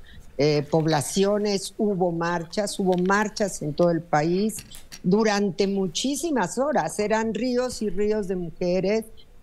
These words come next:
con la misma consigna. Yo creo que tendríamos primero que concluir que hoy en día el feminismo es la única fuerza social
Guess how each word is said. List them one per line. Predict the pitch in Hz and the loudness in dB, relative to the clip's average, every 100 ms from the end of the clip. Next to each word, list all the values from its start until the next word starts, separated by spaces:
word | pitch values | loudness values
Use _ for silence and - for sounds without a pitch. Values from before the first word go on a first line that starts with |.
| - | -2
con | - 240 | 2 4
la | 247 | 4
misma | 269 311 349 302 | 0 -2 -2 -2
consigna. | 277 240 302 285 247 180 | 0 -2 0 0 2 2
Yo | 180 240 | 2 2
creo | 269 285 | 0 -2
que | 247 | -2
tendríamos | - 208 214 220 220 208 | 0 2 2 2 0 -4
primero | - 190 185 190 196 | -4 -4 0 0 0
que | 190 | 0
concluir | - 160 165 160 165 170 196 180 | 0 0 2 2 2 2 0 -2
que | 180 | 0
hoy | 180 180 | 2 2
en | 160 | 2
día | 151 160 165 165 160 - - | 2 2 2 0 -4 -16 -8
el | - 180 165 | 0 0 2
feminismo | 247 233 208 175 196 180 - 196 214 - - - | 0 0 0 0 0 -2 -4 -2 -2 -4 -10 -6
es | 180 196 | -2 0
la | 180 185 | 2 0
única | 220 233 - 196 | 2 0 2 0
fuerza | - - 190 185 180 - 175 165 | -2 0 0 2 -2 -4 -4 -4
social | - - 170 160 - 175 180 208 | -6 0 2 2 2 2 2 2